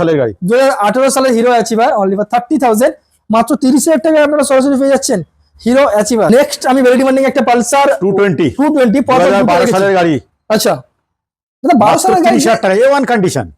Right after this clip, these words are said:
Speaker 2: বারো সালের
Speaker 1: এ ওয়ান
Speaker 2: গাড়ি দেখে
Speaker 1: কন্ডিশন।
Speaker 2: মনে হচ্ছে না যে বারো সালের গাড়ি, মাত্র তিরিশ হাজার টাকায়, only for thirty thousand, মাত্র তিরিশ হাজার টাকায় দু হাজার, আহ, বারো সালের গাড়ি পালসার টু টোয়েন্টি। এই গাড়িগুলোর সঙ্গে আপনারা অফার ইনক্লুডেড সবসময়ের জন্য পাবেন। নেক্সট আরো একটা পালসার টু টোয়েন্টি, দাদা।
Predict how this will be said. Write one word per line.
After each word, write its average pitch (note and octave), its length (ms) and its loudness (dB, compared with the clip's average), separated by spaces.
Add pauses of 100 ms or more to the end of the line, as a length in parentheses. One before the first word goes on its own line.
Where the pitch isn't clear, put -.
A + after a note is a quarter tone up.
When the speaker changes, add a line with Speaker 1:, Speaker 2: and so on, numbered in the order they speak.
Speaker 2:
বারো G#3+ 180 0
সালের D#4 140 2
Speaker 1:
এ D#4+ 40 2
ওয়ান D4+ 60 0
Speaker 2:
গাড়ি D#4 160 2
দেখে A#3 60 0
Speaker 1:
কন্ডিশন। D#4+ 240 0
Speaker 2:
মনে D#4+ 140 0
হচ্ছে - 160 -4
না D4 80 0
যে C4+ 120 0
বারো A#3 160 0
সালের G3+ 200 0
গাড়ি, D3 120 -8 (640)
মাত্র A#3+ 180 -2 (140)
তিরিশ C#4+ 280 2
হাজার C4 220 2
টাকায়, F#3 240 0
only A3+ 160 0
for A#3 140 -2
thirty C#4 300 -2
thousand, A#3+ 280 0 (400)
মাত্র A#3+ 180 -2 (140)
তিরিশ C4+ 260 0
হাজার D4 240 2
টাকায় D#4 320 2
দু B3 80 0
হাজার, B3+ 160 0
আহ, G#3 840 -2 (100)
বারো C4+ 220 4
সালের C#4 220 2
গাড়ি B3+ 140 2 (200)
পালসার A3+ 340 -2
টু C4 140 -2
টোয়েন্টি। F#3+ 260 -4 (400)
এই A3 200 2
গাড়িগুলোর D4 380 2
সঙ্গে D#4 160 0 (100)
আপনারা C#4+ 160 0 (100)
অফার C4+ 220 -2
ইনক্লুডেড B3 300 -4 (300)
সবসময়ের G#3+ 340 -4
জন্য A3 120 0 (100)
পাবেন। D#3 160 0 (420)
নেক্সট C#4 260 2
আরো C4 140 2
একটা E4 180 0
পালসার C#4 240 -2
টু D#4 100 -2
টোয়েন্টি, D4+ 240 -2
দাদা। C4+ 160 0